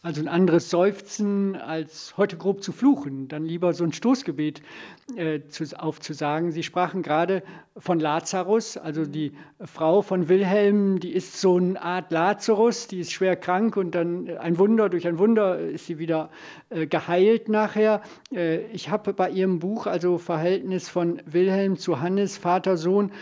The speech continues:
auch so ein bisschen an die Geschichte vom verlorenen Sohn, äh, gedacht. Hannes ist das freche, ungezogene Kind, das der Vater Wilhelm, äh, bestrafen muss oder will. Er wird ja auch in diese Rolle quasi hineingedrängt. Dann haut Hannes ab.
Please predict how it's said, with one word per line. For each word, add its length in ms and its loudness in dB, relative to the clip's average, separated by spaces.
auch 120 -2
so 120 0
ein 80 -2
bisschen 380 0
an 180 -2
die 100 -4
Geschichte 380 -4
vom 160 -4
verlorenen 500 4
Sohn, 340 2
äh, 240 0
gedacht. 460 0
Hannes 320 2
ist 160 -4
das 140 0
freche, 320 2
ungezogene 680 2
Kind, 300 2
das 100 2
der 140 0
Vater 380 0
Wilhelm, 340 2
äh, 160 -2
bestrafen 800 -4
muss 560 2
oder 380 -2
will. 340 6
Er 140 -4
wird 180 -2
ja 80 0
auch 120 -2
in 100 -4
diese 180 -4
Rolle 300 0
quasi 360 -4
hineingedrängt. 920 0
Dann 260 2
haut 300 2
Hannes 380 0
ab. 360 -4